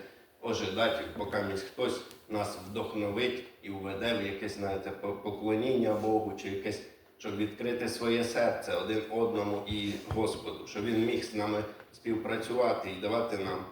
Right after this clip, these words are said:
все, що нам потрібно. Може, десь є якась образа або непрощення, ми маємо на-, під час навіть цього служіння чи прославлення ми маємо згадати і дати собі обіцянку, що ми підемо до цієї людини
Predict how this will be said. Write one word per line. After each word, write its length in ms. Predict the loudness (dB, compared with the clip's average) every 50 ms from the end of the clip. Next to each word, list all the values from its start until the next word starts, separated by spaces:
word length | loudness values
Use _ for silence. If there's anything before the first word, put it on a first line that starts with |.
| -14 -18 -20 -20 -20 -10
все, 240 | -4 0 2 2
що 180 | 2 2 0 -2
нам 200 | 0 -2 -2 -2
потрібно. 540 | -2 -2 -2 -2 0 0 0 0 -2 -4 -10 -12 -16 -20 -20 -20 -20 -20 -20 -20 -18 -16 -16 -16 -16 -18 -18 -14 -12 -12 -12 -12 -14 -10 -6
Може, 280 | -4 0 0 0 0 0 -2 -8 -12 -16 -20 -20 -12 -8
десь 220 | -6 -6 -4 -2 -4
є 60 | -4
якась 460 | -4 -4 -6 -6 -6 -4 -4 -4 -6
образа 440 | -6 -2 0 2 2 2 2 2 0 -2
або 160 | -2 -4 -4
непрощення, 680 | -4 -6 -6 -6 -2 -2 0 0 0 -2 -4 -6 -6 -4
ми 120 | -4 -4 -2
маємо 440 | -2 -2 -4 -4 -4 -4 -4 -6 -6 -10 -14 -18 -20 -20 -20 -12 -6 -4
на-, 100 | -4 -4
під 260 | -4 -6 -8 -2 2
час 160 | 2 2 2 0 -4 -8 -12 -10 -6
навіть 320 | -2 -2 0 0 0 -2 0
цього 160 | 0 -2 -2
служіння 580 | -2 -2 -2 -2 -2 0 0 0 0 -2 -2 -4
чи 160 | -6 -8 -8
прославлення 720 | -6 -6 -6 -4 0 2 2 4 4 2 0 -2 -4 -4
ми 120 | -4 -2 0
маємо 260 | 0 0 0 0 -2
згадати 540 | -4 -4 -4 0 2 2 2 2 0 -4 -8 -12 -14 -18 -20 _ _ _ _ _ -8
і 120 | -4 0
дати 340 | 4 4 4 4 4 2 0
собі 320 | 0 0 -2 0 2 2 2
обіцянку, 640 | 2 2 0 0 2 2 2 2 2 0 -4 -6
що 120 | -6 -4 -2
ми 120 | -2 -2
підемо 420 | -2 -2 -2 0 0 2 2 0 0
до 180 | -2 -4 -6
цієї 240 | -8 -8 -10 -10 -10
людини 440 | -8 -6 -2 -2 -2 -2 -4 -6 -10